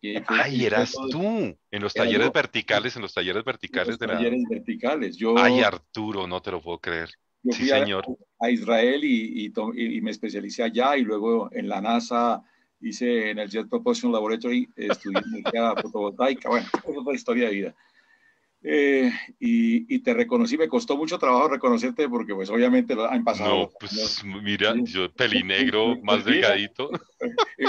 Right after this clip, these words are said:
Speaker 1: además me, a-, además me dejé bigote y me salió negro la <laughs>
Speaker 2: Ay, Arturo, no, ya te recuerdo, pero por
Speaker 1: Claro.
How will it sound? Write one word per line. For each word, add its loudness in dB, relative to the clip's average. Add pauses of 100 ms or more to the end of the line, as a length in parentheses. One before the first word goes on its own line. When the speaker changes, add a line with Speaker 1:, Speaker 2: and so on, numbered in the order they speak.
(140)
Speaker 1:
además 2
me, 0
a-, 0
además 2
me 4
dejé 6
bigote 4
y -2
me 0
salió 0
negro 0
la -4
<laughs> -6 (680)
Speaker 2:
Ay, 4
Arturo, 0
no, -2
ya -2
te -4
recuerdo, -6
pero -8
por -8 (180)
Speaker 1:
Claro. -8